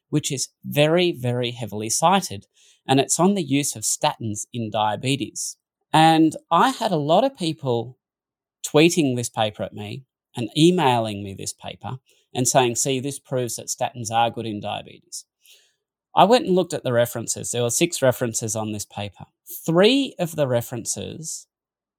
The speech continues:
did not include all-cause mortality as a measure of outcome. That is, they couldn't, they didn't actually ask the question, let alone answer the question, whether taking statins for diabetes, patients with diabetes made them live longer.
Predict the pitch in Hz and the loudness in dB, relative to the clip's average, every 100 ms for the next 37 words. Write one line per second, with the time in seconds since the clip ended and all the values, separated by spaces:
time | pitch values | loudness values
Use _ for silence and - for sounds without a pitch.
0 | _ _ - 143 127 135 147 - 143 131 | _ _ 0 2 4 6 4 4 -6 -4
1 | 131 123 113 - 127 156 170 156 131 123 | -2 -2 -4 0 4 4 2 -2 -2 -2
2 | 123 117 - 117 110 101 107 123 _ _ | -8 -8 0 0 0 -6 -12 -16 _ _
3 | 131 110 104 104 117 139 170 175 - 101 | -4 -4 -4 -6 -4 0 2 0 -4 -14
4 | 98 _ _ _ _ 139 139 135 - 123 | -14 _ _ _ _ 2 4 4 0 -2
5 | 120 185 196 185 - - 127 156 170 208 | -2 -2 0 -2 -4 0 2 2 2 0
6 | 156 151 - 135 117 104 _ _ _ _ | -2 -4 -2 -2 -2 -4 _ _ _ _
7 | 143 170 254 - - 120 - 110 - - | 0 2 2 -2 -2 -6 -4 -6 -6 -10
8 | 104 117 _ 135 139 120 113 107 123 139 | -12 -14 _ 0 2 4 2 2 -2 -2
9 | 135 123 - 104 - 104 123 _ _ _ | -4 -8 -6 -8 -8 -8 -12 _ _ _
10 | _ 127 131 120 - 127 123 117 113 123 | _ 4 4 4 0 -2 -2 -4 -2 0
11 | 117 120 - 110 110 107 95 107 104 104 | -2 -2 -12 -6 -2 -2 -2 -6 -6 -8
12 | 110 _ - 120 - - 113 - - 110 | -12 _ -14 -12 -8 -2 0 -2 -8 -10
13 | - 110 104 110 107 110 107 101 107 104 | -8 -6 -4 -4 -6 -6 -6 -6 -10 -10
14 | 101 120 117 104 | -4 -2 -2 -8